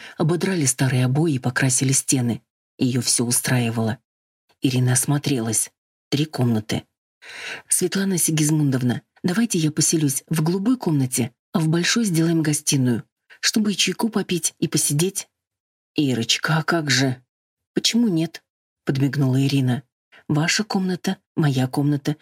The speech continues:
нейтральная территория. В самый раз. А если дети пойдут? Я в ближайшие лет двадцать замуж не собираюсь, отрезала Ирина и помрачнела. Вот ещё, Женечка,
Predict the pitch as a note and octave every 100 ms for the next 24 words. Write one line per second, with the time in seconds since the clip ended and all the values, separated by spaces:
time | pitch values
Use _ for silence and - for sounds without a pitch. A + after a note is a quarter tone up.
0 | - - E3 D3 D3 F3+ F3+ C#3+ - B2+
1 | B2+ C#3 C#3 C#3+ _ _ - - E3+ G#3+
2 | F3+ F3 - _ _ _ - - - -
3 | _ D#3+ D#3+ F3+ - D3 C#3+ C#3 B2+ C#3+
4 | C#3 C#3 C#3 C3+ - _ _ _ _ -
5 | A3+ G3 F3 D#3+ D#3+ D3+ D#3 C#3 - C#3
6 | C3+ C3+ C3+ F#3 - B2+ - E3 D#3 F3
7 | F#3+ D#3 C#3+ D3 C#3 B2+ B2 - - _
8 | _ - - - - A#2 A2 B2 B2 A#2+
9 | A#2+ A#2+ C3 _ _ _ _ - E3+ C#3+
10 | C#3+ C#3 - D3 B2 A#2 C#3 _ _ _
11 | _ _ - A#2+ B2 - A2+ - B2+ -
12 | - B2 B2+ A#2 A#2+ - -